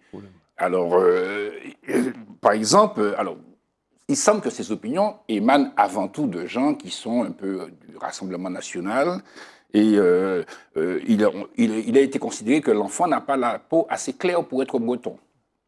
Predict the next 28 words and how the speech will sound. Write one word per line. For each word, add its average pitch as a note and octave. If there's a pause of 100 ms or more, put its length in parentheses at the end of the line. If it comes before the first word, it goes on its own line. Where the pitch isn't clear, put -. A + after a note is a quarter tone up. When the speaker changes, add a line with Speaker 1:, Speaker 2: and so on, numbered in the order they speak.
(380)
Speaker 2:
Il G#2
a -
été A#2+
considéré G#2
aussi G2+
que, D#3+ (420)
euh, A2
le G#2
peuple C#3
breton, B2+
on A#2+
a A#2+
même C3
parlé D3
d'un B2+
peuple C3+
breton B2
qui E3+
vient C3+
d'Afrique. D#3+ (200)
Vous -
voyez, G#2
c'est, G#2
c'est G#2+
une G#2
espèce G#2+
de G2
dérision. A2+